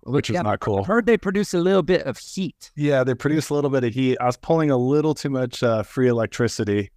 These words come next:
Speaker 2: uh, from my, uh, full service gross lease.
Speaker 1: Right.
Speaker 2: And, uh, we were burning away at those, uh, miners,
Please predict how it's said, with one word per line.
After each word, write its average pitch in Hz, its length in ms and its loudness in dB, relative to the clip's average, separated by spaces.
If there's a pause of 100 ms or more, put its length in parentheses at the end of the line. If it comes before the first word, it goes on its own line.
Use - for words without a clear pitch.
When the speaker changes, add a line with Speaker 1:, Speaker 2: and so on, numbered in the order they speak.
Speaker 2:
uh, 107 180 -2
from 104 240 0
my, 101 240 2
uh, 98 220 -2
full 120 220 0
service 101 320 -2
gross 104 400 -4
lease. 104 500 -2 (320)
Speaker 1:
Right. 123 260 0 (240)
Speaker 2:
And, 104 320 0
uh, 104 140 0
we 113 120 2
were 104 60 2
burning 113 380 2
away 110 180 0
at 101 120 -4
those, 104 340 -2
uh, 98 160 2
miners, 104 720 -2